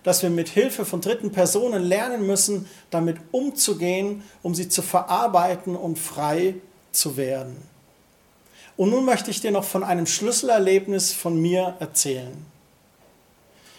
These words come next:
Vielleicht kennt ihr das Buch Prediger in der Bibel.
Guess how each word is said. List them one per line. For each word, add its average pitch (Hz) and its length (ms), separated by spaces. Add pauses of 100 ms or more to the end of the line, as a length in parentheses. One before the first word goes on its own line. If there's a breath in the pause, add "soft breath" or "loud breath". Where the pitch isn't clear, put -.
(140 loud breath)
Vielleicht 196 380
kennt 202 200
ihr 196 80
das 165 200
Buch 196 440
Prediger 160 840 (200)
in 143 160
der 135 100
Bibel. 143 420